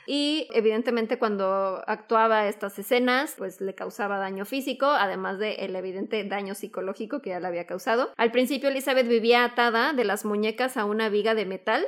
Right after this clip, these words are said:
y con el tiempo la ató de la cintura, pero, o sea, cuando estaba atada decía que solo se podía mover como a un metro de cada lado.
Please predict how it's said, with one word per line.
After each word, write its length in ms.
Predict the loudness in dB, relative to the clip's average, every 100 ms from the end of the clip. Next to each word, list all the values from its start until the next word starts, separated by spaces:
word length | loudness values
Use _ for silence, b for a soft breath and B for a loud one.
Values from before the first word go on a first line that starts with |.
| -4
y 120 | -6
con 200 | -4 -2
el 160 | -2 -2
tiempo 580 | -2 -2 2 2 2 0
la 160 | -2 -2
ató 260 | 0 0
de 120 | 0 0
la 120 | -2
cintura, 580 | -6 -8 2 6 6 4 -4 2
pero, 520 | 6 8 8 6 4
o 60 | 2
sea, 180 | 0 2
cuando 220 | 4 4
estaba 260 | 4 4 4
atada 400 | 4 4 4 2
decía 280 | 2 -2
que 100 | -4
solo 240 | -4 -4 -4
se 100 | -4
podía 300 | -4 -4 -2
mover 460 | -4 -4 -2 -2
como 440 | -4 -4 -2 -2 -4
a 140 | -2
un 240 | 2 4 4
metro 480 | 2 0 0 -2 -2
de 120 | -4 -2
cada 220 | -2 0
lado. 440 | 0 0 -2 -6